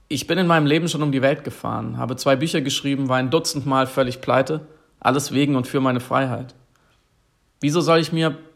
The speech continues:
bei der wichtigsten Sache im Leben, alten Mustern, die Kontrolle überlassen?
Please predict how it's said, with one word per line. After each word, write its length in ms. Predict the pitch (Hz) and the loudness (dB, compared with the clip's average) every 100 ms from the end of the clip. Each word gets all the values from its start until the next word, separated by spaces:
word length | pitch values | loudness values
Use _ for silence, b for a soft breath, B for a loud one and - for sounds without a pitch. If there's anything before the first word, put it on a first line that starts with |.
| _ _ _ | _ _ _
bei 120 | 139 | 4
der 180 | 135 123 | 4 0
wichtigsten 420 | 160 - 160 143 | -4 -6 -8 -6
Sache 260 | 127 135 135 | -2 0 0
im 120 | 127 | -2
Leben, 420 | 120 131 117 110 - _ _ _ | -2 -2 -4 -8 -18 _ _ _
alten 280 | 123 131 135 | -2 -2 -2
Mustern, 360 | 131 135 139 123 | -4 -4 -4 -4
die 60 | |
Kontrolle 380 | 120 120 143 151 | -6 -4 -4 -4
überlassen? 480 | 104 98 113 - | -6 -8 -10 -14